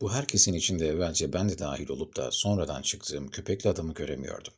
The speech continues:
İstesem belki her akşam orada setin üstünde onu yakalar, ağır ağır birçok şeylerini öğrenebilirdim. Hayır, garip insanlarla uğraşmak istemem. Onlardan bana hayır yok. Bana seven, gülen,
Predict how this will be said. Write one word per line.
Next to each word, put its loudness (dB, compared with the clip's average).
İstesem 6
belki 6
her 8
akşam 4
orada 6
setin 4
üstünde 0
onu 0
yakalar, -4
ağır 4
ağır 0
birçok 2
şeylerini 2
öğrenebilirdim. 0
Hayır, 0
garip 0
insanlarla 2
uğraşmak -4
istemem. -2
Onlardan 6
bana 2
hayır -2
yok. -4
Bana 8
seven, 6
gülen, 0